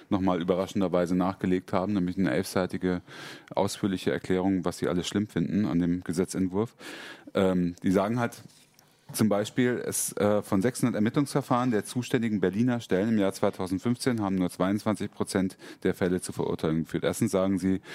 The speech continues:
ähm, das meiste, was, äh, wo, äh, was per Strafanzeige, äh, moniert wird, ähm, ist eigentlich in Wirklichkeit gar nicht rechtswidrig. Das ist das eine. Und das andere, und,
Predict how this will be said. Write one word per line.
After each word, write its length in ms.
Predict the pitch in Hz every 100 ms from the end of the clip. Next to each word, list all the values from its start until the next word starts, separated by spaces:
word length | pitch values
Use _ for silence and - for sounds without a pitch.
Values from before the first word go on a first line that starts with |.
| - - -
ähm, 480 | 95 90 87 87 - - - - - -
das 160 | 95 104
meiste, 500 | 95 120 - 127 98
was, 280 | 95 -
äh, 360 | - 92 95 85
wo, 220 | 95 98
äh, 260 | 90 90 85
was 300 | 92 - - - - -
per 140 | 92
Strafanzeige, 960 | - 98 95 101 107 95 92 92 92 -
äh, 80 |
moniert 440 | 90 87 92 113 -
wird, 360 | 127 - - -
ähm, 280 | 98 95 78
ist 160 | 98
eigentlich 340 | - 110 120 -
in 80 |
Wirklichkeit 420 | 107 117 - 123 113
gar 100 | 110
nicht 120 | 113
rechtswidrig. 460 | 110 - 113 117
Das 80 | 101
ist 100 | 80
das 60 | -
eine. 220 | 87 113
Und 80 | 107
das 100 | 90
andere, 320 | 87 107 113
und, 240 | 101 92